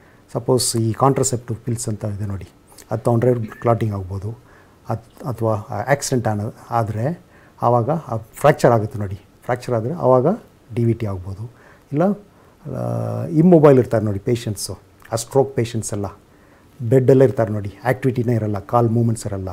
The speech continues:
So ಅಂಥವ್ರಲ್ಲಿ ಡಿ ವಿ ಟಿ ಬರೋಕ್ಕೆ chance ಇದೆ. So ಡಿ ವಿ ಟಿ ಬಂದ ತಕ್ಷಣ ಏನಾಗುತ್ತೆ, alternative circulation ಇರಲ್ಲ. ಆವಾಗ ಏನಾಗುತ್ತೆ, circulation ಎಲ್ಲ ಸೂಪರ್ಫಿಷಿಯಲ್ veins ಅಂತ ಇದೆ ನೋಡಿ, ಅದೇ ಹೊರಗಡೆ ಕಾಣ್ತಾ ಇದೆ ನೋಡಿ veins, ಅದರಲ್ಲಿ, ಆ, ರೀರೂಟ್ ಆಗಿಬಿಡುತ್ತೆ blood. So ಆವಾಗ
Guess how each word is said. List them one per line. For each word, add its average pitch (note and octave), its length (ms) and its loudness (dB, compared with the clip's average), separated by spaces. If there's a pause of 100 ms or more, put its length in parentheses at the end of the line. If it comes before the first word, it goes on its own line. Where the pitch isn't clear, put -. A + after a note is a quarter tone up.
(420)
So C#3+ 100 4
ಅಂಥವ್ರಲ್ಲಿ D3 720 2 (220)
ಡಿ B2+ 100 4
ವಿ B2 80 4
ಟಿ A#2+ 120 0
ಬರೋಕ್ಕೆ A2 280 -4
chance - 320 -10
ಇದೆ. - 260 -18 (280)
So A#2+ 160 -4
ಡಿ E3+ 120 4
ವಿ G3+ 80 8
ಟಿ D#3+ 100 4
ಬಂದ C3 180 2
ತಕ್ಷಣ C3 300 -4
ಏನಾಗುತ್ತೆ, B2+ 340 0
alternative C#3+ 540 0
circulation A#2+ 500 -4
ಇರಲ್ಲ. G2 240 -6 (580)
ಆವಾಗ C3+ 220 6
ಏನಾಗುತ್ತೆ, D3 600 2 (340)
circulation D3+ 400 0
ಎಲ್ಲ D3+ 100 -2
ಸೂಪರ್ಫಿಷಿಯಲ್ D#3+ 640 4
veins B2 220 -2
ಅಂತ A#2+ 140 -6
ಇದೆ A#2 200 2
ನೋಡಿ, A#2+ 260 -4 (420)
ಅದೇ C#3 100 2
ಹೊರಗಡೆ C3+ 300 6
ಕಾಣ್ತಾ A#2+ 320 -2
ಇದೆ G#2+ 80 -4
ನೋಡಿ A#2 200 -2
veins, A#2+ 440 -2 (340)
ಅದರಲ್ಲಿ, F#3+ 360 6 (440)
ಆ, B2 200 -4
ರೀರೂಟ್ C#3 380 6
ಆಗಿಬಿಡುತ್ತೆ G2 380 -6
blood. G2 320 -8 (400)
So E3 60 2
ಆವಾಗ E3 300 4